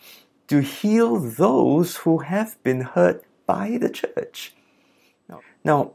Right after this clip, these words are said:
it is not necessarily the same ones who caused the hurt or the offense that God will use. He could and He might,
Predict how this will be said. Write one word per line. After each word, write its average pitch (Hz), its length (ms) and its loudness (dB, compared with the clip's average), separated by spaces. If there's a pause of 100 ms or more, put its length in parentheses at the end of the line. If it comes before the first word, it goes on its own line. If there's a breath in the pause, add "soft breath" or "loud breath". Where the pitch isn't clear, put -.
(100)
it 156 140 6
is 143 160 2
not 202 320 0
necessarily 185 800 2
the 113 120 2
same 170 400 0
ones 170 400 2
who 117 320 0 (240 loud breath)
caused 143 420 4
the 110 80 0
hurt 123 380 4
or 98 120 4
the 92 160 -2
offense 98 540 0
that 87 180 0
God 98 360 2
will 98 280 0
use. - 520 -8 (500 loud breath)
He - 380 -12
could - 600 4
and 104 140 -4
He 110 140 -2
might, 185 560 -2